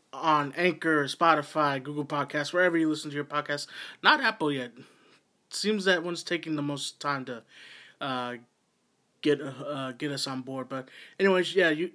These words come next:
uh, if you heard before, you can now find us on other platforms besides Anchor. So thank you for coming back. I, uh, hope you all had a wonderful weekend.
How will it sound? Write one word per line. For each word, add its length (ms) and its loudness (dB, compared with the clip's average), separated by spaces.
uh, 300 -2
if 140 -8
you 100 0
heard 160 2
before, 320 0
you 100 -2
can 200 -4
now 160 -4
find 240 -4
us 120 -4
on 140 -6
other 220 0
platforms 600 -6
besides 320 4
Anchor. 320 -2
So 320 -6
thank 180 8
you 80 0
for 100 -2
coming 300 0
back. 340 -2
I, 180 -6
uh, 20 -4
hope 240 2
you 120 4
all 180 2
had 160 -4
a 40 -2
wonderful 380 -4
weekend. 460 -6